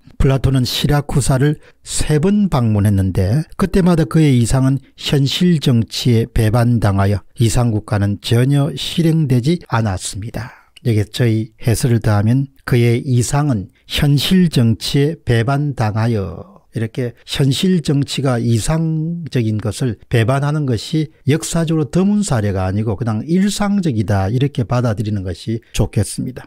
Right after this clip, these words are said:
다시 다치바나 다카시의 글입니다. "한 번은 플라톤이 참주의 비위를 거슬려서 참주가 플라톤을 체포하여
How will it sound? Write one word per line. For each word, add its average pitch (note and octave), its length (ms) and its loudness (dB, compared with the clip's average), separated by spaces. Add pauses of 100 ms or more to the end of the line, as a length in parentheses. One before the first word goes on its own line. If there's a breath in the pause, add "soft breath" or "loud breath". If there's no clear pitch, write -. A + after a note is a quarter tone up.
(300)
다시 A2+ 560 -4
다치바나 B2 580 -2
다카시의 C#3 1040 0
글입니다. G2 460 -2 (340 loud breath)
"한 D#3+ 200 -2
번은 F#3+ 260 2
플라톤이 F#3+ 540 2
참주의 E3+ 720 2
비위를 D3 500 2
거슬려서 G2+ 640 0 (220)
참주가 B2 460 0
플라톤을 C3+ 600 2
체포하여 A#2 840 0